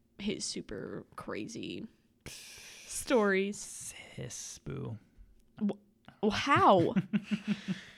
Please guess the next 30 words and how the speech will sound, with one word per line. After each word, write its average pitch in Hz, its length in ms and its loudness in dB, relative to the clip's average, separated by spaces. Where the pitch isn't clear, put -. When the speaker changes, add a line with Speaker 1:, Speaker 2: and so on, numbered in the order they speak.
Speaker 2:
We'll 143 80 2
get 131 160 6
into 120 220 6
it. 104 240 -2
Speaker 1:
Oh, 262 160 2
Dave. 175 400 -4
Oh, 240 120 0
Dave. 208 360 -6
You 220 80 -4
make 220 180 0
it - 140 -2
so 277 340 8
hard - 300 -4
to 196 80 -4
be 208 100 6
your 190 200 4
friend. 180 440 -2
<laughs> - 540 -14
Speaker 2:
In 139 80 4
Speaker 1:
Um, 208 300 10
Speaker 2:
quotes. - 260 0
Speaker 1:
<laughs> 277 480 10
air 220 140 12
quotes. - 640 4
Speaker 2:
Yeah. 113 120 -2
Speaker 1:
Um, 185 540 8
so, 269 200 12
yeah, 202 240 8
those 202 240 6
are 190 260 4